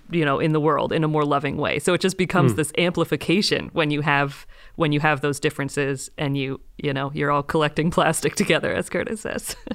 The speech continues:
Speaker 1: <laughs>
Speaker 2: Nice. And my fourth what if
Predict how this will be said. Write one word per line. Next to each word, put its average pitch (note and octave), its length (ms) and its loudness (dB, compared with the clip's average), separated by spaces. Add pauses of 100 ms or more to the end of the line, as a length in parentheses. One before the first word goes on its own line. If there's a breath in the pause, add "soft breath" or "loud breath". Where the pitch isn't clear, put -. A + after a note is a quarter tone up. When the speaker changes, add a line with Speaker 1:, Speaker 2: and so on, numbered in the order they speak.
Speaker 1:
<laughs> - 260 -16
Speaker 2:
Nice. C3 580 0 (1800 loud breath)
And D3 140 4
my C#3 120 8
fourth F3+ 420 2
what C3 360 2
if A2 320 -2